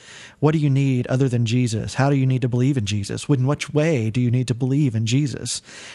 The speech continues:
And then do you need to practice certain things and do certain things? It's like, no, here's what we got. He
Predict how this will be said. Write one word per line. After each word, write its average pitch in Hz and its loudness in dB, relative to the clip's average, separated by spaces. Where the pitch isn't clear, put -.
And 143 4
then 160 2
do 147 2
you 147 2
need 139 0
to 127 -2
practice 131 0
certain 131 -2
things 117 0
and 120 0
do 139 2
certain 123 -2
things? 120 0
It's - -2
like, 131 -2
no, 156 2
here's 156 -2
what 175 -2
we 165 -4
got. 160 -8
He 131 0